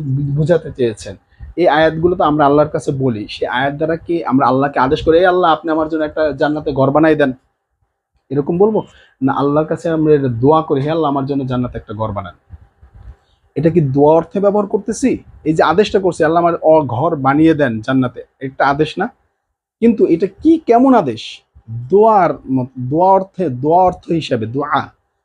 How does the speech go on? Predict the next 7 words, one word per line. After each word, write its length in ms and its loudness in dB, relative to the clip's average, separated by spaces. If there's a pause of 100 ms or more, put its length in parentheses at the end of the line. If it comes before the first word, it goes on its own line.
(220)
দোয়া 540 2
অর্থ 340 -2
হিসেবে 520 -2
এই 120 0
আদেশটাকে 460 -6
আমরা 180 0
ব্যবহার 460 -2